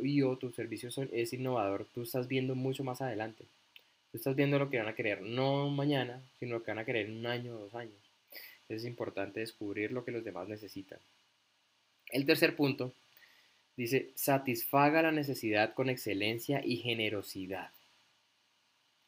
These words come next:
El paso final demanda acción concreta. Miren, como casi todo.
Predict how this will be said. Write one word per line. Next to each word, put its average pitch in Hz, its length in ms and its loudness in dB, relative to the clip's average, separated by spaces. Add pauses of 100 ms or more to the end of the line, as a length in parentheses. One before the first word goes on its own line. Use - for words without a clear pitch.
(400)
El 127 160 0
paso 143 240 6
final 139 480 2 (240)
demanda 104 600 -2
acción 104 640 -4
concreta. 104 720 -6 (320)
Miren, 120 220 -6
como 110 220 -10
casi 95 240 -8
todo. 104 280 -4